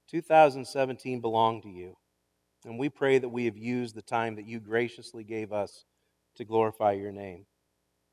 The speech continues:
And so we look ahead to two thousand eighteen. We don't know what this year will bring, but we place it in your hands, trusting you to be Lord over two thousand and eighteen.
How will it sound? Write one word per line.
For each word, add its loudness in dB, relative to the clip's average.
And -16
so -2
we 4
look 4
ahead 4
to -12
two -14
thousand 4
eighteen. -6
We -4
don't 0
know 8
what 4
this -2
year 2
will 0
bring, -2
but -8
we -6
place -2
it -2
in -8
your -4
hands, -8
trusting -2
you -2
to -4
be -6
Lord 6
over 0
two -12
thousand -6
and -8
eighteen. -12